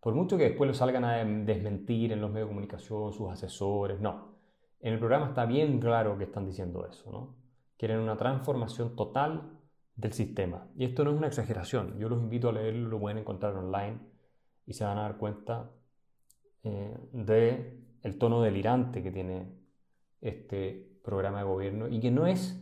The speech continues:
sorprendente porque los comunistas siempre han comunicado sus ideas en estos términos y su ideología es en esencia la del poder total y por lo tanto la de la supuesta transformación total.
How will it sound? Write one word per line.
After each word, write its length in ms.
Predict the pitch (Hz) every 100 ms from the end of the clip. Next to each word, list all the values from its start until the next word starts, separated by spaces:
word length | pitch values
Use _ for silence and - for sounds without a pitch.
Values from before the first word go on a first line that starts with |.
| -
sorprendente 800 | - 160 147 120 98 107 165 107
porque 180 | 95 95
los 120 | 104
comunistas 480 | - 120 123 120 -
siempre 560 | - 156 175 180 131 110
han 420 | 143 170 175 -
comunicado 1000 | - 120 113 104 - 143 147 98 107 -
sus 200 | - 104
ideas 360 | 104 107 113 110
en 80 | 110
estos 260 | - -
términos 500 | 107 101 104 123 135
y 20 | -
su 120 | 117
ideología 600 | 113 113 113 - 160 160
es 240 | 175 - 160
en 120 | 113
esencia 640 | 90 101 92 - - - - _ _ _ _ -
la 140 | 110
del 180 | 104 104
poder 320 | 110 104 107 -
total 300 | 107 98 117
y 60 |
por 140 | 110 101
lo 100 | 101
tanto 320 | 107 - 113
la 180 | 104 104
de 140 | 104
la 120 | 101
supuesta 440 | - 92 104 - 110
transformación 680 | 95 - - - - 151
total. 380 | - 98 87 -